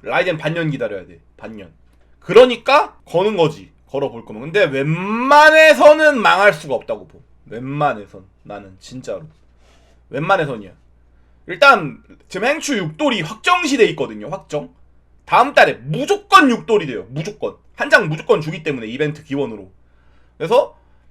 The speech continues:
지금 오돌 행추가 육돌이 되면 딜값이 오를 거고, 거기서 예를 들어서 뭐 본주님이 아라이탐이나 다른 거 뽑다 행추 나오면은 향릉 돌파를 노려볼 수도 있을 거고. 그러니까 되게 완성도 측면에서 봤을 때는 나는 만개 해가지고 일단 만개 아라이탐 쪽이겠지.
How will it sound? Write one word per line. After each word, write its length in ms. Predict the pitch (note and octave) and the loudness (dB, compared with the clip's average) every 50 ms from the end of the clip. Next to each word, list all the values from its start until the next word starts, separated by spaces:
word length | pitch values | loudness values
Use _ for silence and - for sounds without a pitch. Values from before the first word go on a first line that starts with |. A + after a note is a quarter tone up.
| _ _ | _ _
지금 180 | - F#3 E3+ D#3+ | -12 -8 -6 -4
오돌 320 | F3 A#3+ B3+ D4 D#4+ D#4+ | -4 -2 -2 -2 0 2
행추가 560 | F4 D#4+ D4 C#4+ - - C#4 C4 B3 G#3 D3+ | 2 0 0 -4 -8 -6 -4 -2 -2 -2 -4
육돌이 420 | C#3+ E3 E3 - - C#4+ C#4+ C4+ A3+ | -6 -10 -12 -10 -6 -4 -4 -2 0
되면 300 | A#3 A3 A3 A3 - D#3 | 0 0 0 0 -4 -6
딜값이 580 | - E3 F#3 G#3 G#3+ - A#3+ - - - F#3 | -8 -10 -10 -6 -2 -2 -2 -2 -4 -6 -6
오를 320 | D3 C#3 D3 E3 G3+ G3 - | -6 -4 -4 -6 -8 -10 -10
거고, 340 | D3 A#2 G#2+ F#2+ G#2 D3+ - _ _ _ _ _ _ _ _ _ _ _ _ _ - | -10 -10 -10 -12 -18 -20 -20 _ _ _ _ _ _ _ _ _ _ _ _ _ -4
거기서 300 | F3+ A3+ C4+ C#4+ B3+ A3+ | -4 0 4 4 4 6
예를 180 | A#3 A#3+ A3+ G#3 | 4 2 2 2
들어서 420 | A3+ A#3+ A3+ - - G3+ F#3 E3 | 2 0 0 -2 -8 -6 -6 -6
뭐 180 | - - D#3 D#3 | -6 -8 -10 -8
본주님이 340 | D#3 G3 G#3+ A#3+ B3 A3+ F#3+ | -8 -8 -8 -8 -6 -4 -2
아라이탐이나 560 | C3 D3 F3+ A3+ A#3+ A#3 - A3+ G3 E3+ D3+ | 0 2 2 2 2 0 -2 -6 -6 -6 -4
다른 220 | D3+ G3+ C#4 C#4+ B3 | -2 -2 -2 -2 -4
거 60 | - | -6
뽑다 220 | A#3+ A3 - G3+ | -10 -4 0 0
행추 220 | G3+ A#3 A#3 C4+ C#4 | 0 0 0 -4 -4
나오면은 340 | B3+ A#3 G#3+ F#3+ E3 D#3+ | -4 -4 -4 -4 -4 -6
향릉 280 | D#3+ B3 D4 D#4+ D#4 A#3+ | -6 -6 -6 -6 -6 -6
돌파를 300 | E3+ E3+ D#3 - F#3 D#3 | -6 -4 0 0 0 0
노려볼 260 | C#3 D3 E3+ E3+ D#3+ | 0 -4 -4 -6 -8
수도 140 | D#3 - A2+ | -10 -14 -18
있을 220 | A2 G#2 C3+ C3+ | -18 -18 -18 -18
거고. 280 | - - G2 F#2+ G#2 - _ _ _ _ | -16 -18 -18 -18 -20 -20 _ _ _ _
그러니까 360 | - F#3+ - - B3 A3 F3 | -14 -6 0 2 4 4 2
되게 280 | D#3 E3 F#3 A#3 C#4+ | 2 0 -2 -2 0
완성도 500 | C#4+ A3+ F#3+ G#3+ A#3+ C4+ D4 D#4+ D#4+ D#4+ | 2 2 2 2 2 2 2 2 0 -10
측면에서 360 | D#4+ - C#4+ D4+ D4 D4 C#4 A#3+ | -10 -8 -4 0 2 4 4 4
봤을 300 | G3+ F3+ D#3 A#3 A3 - | 2 0 -2 -6 -10 -4
때는 240 | B3 B3+ C4+ B3+ | -4 -4 -4 -2
나는 380 | A3 F3 F#3 G#3+ A3+ A3 G3 D#3+ | -4 -4 -4 -2 -4 -6 -6 -4
만개 360 | B2+ B2+ C#3+ E3+ G3+ G3+ A#3+ | -4 -4 -4 -4 -6 -2 0
해가지고 500 | B3 A#3+ A#3+ A3+ A#3 A#3 A3 A3+ G3 G#3 | 2 2 2 0 -2 -4 -6 -6 -8 -8
일단 240 | G#3 - - G3 D#3+ | -6 -2 -2 -2 -2
만개 600 | B2+ A2+ B2+ D3+ E3+ F#3+ G3+ G#3+ A3 A3+ A3+ A#3 | -2 -6 -8 -8 -10 -12 -12 -12 -8 -2 0 0
아라이탐 580 | G3+ E3 D#3 E3 E3 D#3+ D#3 - E3+ D3 C#3+ C#3+ | 2 2 2 2 0 -2 -4 -8 -10 -10 -8 -10
쪽이겠지. 600 | C3+ B2 A2 G#2 G2+ F#2+ _ _ - A2 G2+ _ | -12 -14 -14 -14 -16 -18 _ _ -20 -20 -20 _